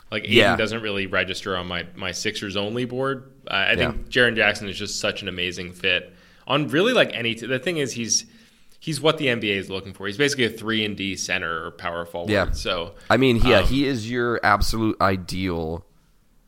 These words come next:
Speaker 2: Like, if you had to go into a lab, I mean, it would probably be DeAndre Ayton maybe, but if you had to go into a lab and create your ideal Embiid insurance, it's probably Jaren Jackson.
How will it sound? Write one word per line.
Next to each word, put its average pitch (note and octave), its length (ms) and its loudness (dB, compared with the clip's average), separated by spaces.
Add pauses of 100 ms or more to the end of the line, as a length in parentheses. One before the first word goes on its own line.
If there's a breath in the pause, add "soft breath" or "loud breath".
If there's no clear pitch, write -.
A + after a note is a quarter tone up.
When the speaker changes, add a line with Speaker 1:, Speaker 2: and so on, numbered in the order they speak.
(280)
Speaker 2:
Like, G2 140 -2
if G2+ 100 -2
you A#2+ 60 4
had A#2 80 2
to A2 40 4
go G#2 220 2
into G2 240 -2
a - 20 0
lab, E2+ 220 4
I D#2 60 0
mean, F2+ 140 -2
it A1+ 120 -6
would E2+ 140 -8
probably C#2 340 2
be - 20 -12
DeAndre C#2 400 -10
Ayton - 320 -10
maybe, A#1+ 240 -10
but - 200 -12 (240 soft breath)
if - 20 -16
you G#2 80 0
had C3+ 80 4
to B2+ 60 4
go A2+ 200 4
into A2 200 2
a G2+ 40 4
lab F2 240 4
and E2+ 140 -6
create E2 640 -4
your F2+ 280 -6
ideal E2 720 -6 (500)
Embiid E2+ 320 -4
insurance, D#2+ 580 -8
it's - 160 -6
probably D#2+ 300 2
Jaren D2+ 300 -6
Jackson. - 480 -10